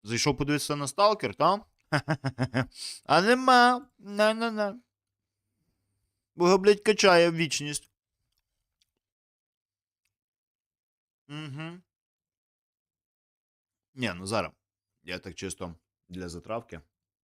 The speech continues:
Щас, якщо я нагадаю, як це робиться. А чи нагадаю я? Опа.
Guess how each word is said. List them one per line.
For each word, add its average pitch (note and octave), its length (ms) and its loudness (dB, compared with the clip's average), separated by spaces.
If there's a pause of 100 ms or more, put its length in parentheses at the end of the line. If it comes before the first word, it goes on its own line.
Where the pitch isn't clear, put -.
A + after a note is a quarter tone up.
(180)
Щас, - 300 -16
якщо D#2+ 180 -12
я F2 60 -10
нагадаю, E2 380 -10
як E2+ 140 -12
це E2+ 100 -16
робиться. A2 360 -14 (3750)
А G2+ 120 -16
чи - 120 -12
нагадаю F2+ 520 -10
я? D#2 160 -12 (460)
Опа. B2+ 520 -2